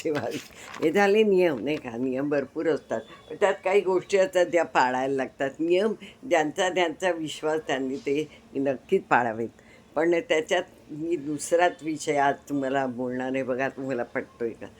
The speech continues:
काही गोष्टी अशा असतात की नळ काही काहींच्या घरात दहा पंधरा दिवस झाले गळतच असतो. हे निगेटिव्ह साईन आहे. किंवा, अ,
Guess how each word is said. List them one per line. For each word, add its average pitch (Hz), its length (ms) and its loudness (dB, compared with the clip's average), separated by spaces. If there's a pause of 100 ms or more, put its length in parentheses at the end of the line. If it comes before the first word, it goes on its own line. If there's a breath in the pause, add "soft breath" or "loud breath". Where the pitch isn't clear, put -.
(320 loud breath)
काही 214 220 4
गोष्टी 208 340 4
अशा 180 300 2
असतात 160 280 -2 (100)
की 165 80 -4
नळ 151 300 0
काही 143 280 -2
काहींच्या 143 400 -4
घरात 135 240 -2
दहा 127 240 -2
पंधरा 127 380 -4
दिवस 127 200 -4
झाले 123 220 -4
गळतच 127 640 -6
असतो. 110 460 -12 (480 loud breath)
हे 151 160 2
निगेटिव्ह 135 1160 0
साईन 127 400 0
आहे. 120 160 -4
किंवा, 131 380 -4 (400 loud breath)
अ, 139 80 2